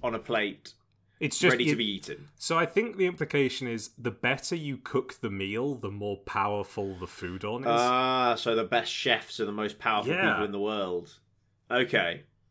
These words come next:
Speaker 2: I
Speaker 1: So
Speaker 2: mean, to
Speaker 1: Gordon
Speaker 2: consi-
Speaker 1: Ramsay would absolutely clean the fuck up in this world.
Speaker 2: He, he really might. King Gorgeous Gorge. It
Speaker 1: Oh,
Speaker 2: has
Speaker 1: Gorgeous Gorge.
Speaker 2: has Fowligator,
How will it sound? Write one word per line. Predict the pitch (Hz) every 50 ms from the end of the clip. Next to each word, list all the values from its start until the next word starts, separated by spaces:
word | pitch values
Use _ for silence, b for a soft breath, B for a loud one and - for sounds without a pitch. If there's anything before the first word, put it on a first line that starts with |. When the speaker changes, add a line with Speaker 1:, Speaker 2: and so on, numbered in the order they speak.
| _ _ -
Speaker 2:
I | 135 135
Speaker 1:
So |
Speaker 2:
mean, | 139 143 139
to | 151
Speaker 1:
Gordon | 151 147 143 135
Speaker 2:
consi- | 135
Speaker 1:
Ramsay | 139 139 139 139 123 120 117
would | 120 123
absolutely | 123 120 - - 110 - - -
clean | 135 123 110
the | 107 101
fuck | - - - 127 107 - -
up | 120 107 98 - 104
in | 92
this | 90 90 - -
world. | 98 87 85 87 87 82 - -
Speaker 2:
He, | 131 131 123
he | 123 147 131 139 127
really | 113 120 135 156 151 127 110 98
might. | 110 113 104 87 82 - _ _
King | - - 156 151 147 135 127 120
Gorgeous | - 127 127 131 127 127 - 120 104 - -
Gorge. | _ - 123 117 98 85 85 92 104 - - - - _ _ _ _ _ _ _ _
It | - 101 -
Speaker 1:
Oh, | 113
Speaker 2:
has | 101 104 95 92 -
Speaker 1:
Gorgeous | _ - 101 92 92 92 82 92 87 -
Gorge. | - - 92 87 85 85 87 87 -
Speaker 2:
has | - - - 117 113 110 104 - - _
Fowligator, | - - - - 139 143 139 120 117 107 - - 95 95 98 95 - - 104 110 127